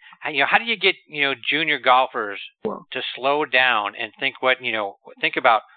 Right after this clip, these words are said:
Speaker 1: what did I do wrong here, and how to self-correct?
Speaker 2: Right.
Speaker 1: Because we can't always be with them.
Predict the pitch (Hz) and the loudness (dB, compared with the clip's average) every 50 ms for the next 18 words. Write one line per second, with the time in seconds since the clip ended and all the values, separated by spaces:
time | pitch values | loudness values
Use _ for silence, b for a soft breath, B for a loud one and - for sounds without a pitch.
0 | b b - 113 127 147 143 160 175 180 202 185 147 123 98 92 85 - 92 92 | b b -4 -4 -4 0 0 0 0 0 -2 -4 -2 0 -2 -2 -2 -6 -6 -4
1 | 92 113 123 b b b b 113 113 110 135 131 135 120 127 123 - - 156 151 | -4 -4 -4 b b b b -4 -2 0 2 0 0 0 -2 -6 -4 0 2 2
2 | 190 - - - - 117 107 95 95 - - - _ b b b b - - - | 2 2 -2 0 2 2 2 2 0 -4 -8 -20 _ b b b b -14 -8 -6
3 | 123 113 117 123 123 - 156 147 135 131 135 135 139 135 - - 127 120 123 170 | -6 -6 -6 -8 -4 0 2 4 4 4 2 2 0 -2 -2 -2 -4 -2 -2 -4
4 | 170 - - 113 117 | -4 -2 -2 -4 -4